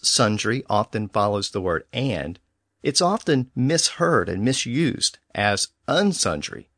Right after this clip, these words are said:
So you might hear someone say various unsundry things or all unsundry parts, but it really should be and sundry, not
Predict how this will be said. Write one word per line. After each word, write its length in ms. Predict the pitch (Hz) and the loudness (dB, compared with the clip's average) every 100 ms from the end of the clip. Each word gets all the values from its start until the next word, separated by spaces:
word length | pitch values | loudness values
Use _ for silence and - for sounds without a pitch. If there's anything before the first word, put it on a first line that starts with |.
| _ _ _ _ _ | _ _ _ _ _
So 160 | - 139 | -2 2
you 100 | 131 | 4
might 180 | 165 | 2
hear 120 | 147 127 | 2 0
someone 380 | - 117 107 | 2 2 2
say 380 | 104 - 107 107 - _ | 2 4 2 0 -6 _
various 540 | 101 120 127 107 - - | 2 6 6 4 0 -2
unsundry 800 | 123 127 123 110 120 95 95 90 | 0 2 2 2 0 0 -2 -6
things 640 | 90 110 90 64 50 - - _ _ | -2 -2 0 -4 -6 -8 -10 _ _
or 320 | 98 98 90 - _ _ | 0 0 0 -4 _ _
all 460 | 113 113 110 107 - | 2 4 4 0 -2
unsundry 760 | 120 120 120 - 107 98 92 82 | 2 2 4 2 2 0 -4 -6
parts, 560 | - 107 - - - - _ _ _ _ _ | 0 0 0 -4 -8 -10 _ _ _ _ _
but 140 | 170 | 2
it 100 | 180 | 2
really 380 | 156 180 220 190 | 0 2 2 2
should 340 | - 165 135 | 2 0 -2
be 300 | 113 107 101 _ _ | -2 -2 -4 _ _
and 380 | 117 101 98 87 | 0 0 -2 -4
sundry, 640 | - 92 73 - - - _ _ | -2 -2 -2 -6 -12 -16 _ _
not 320 | 104 92 - | -2 -2 -4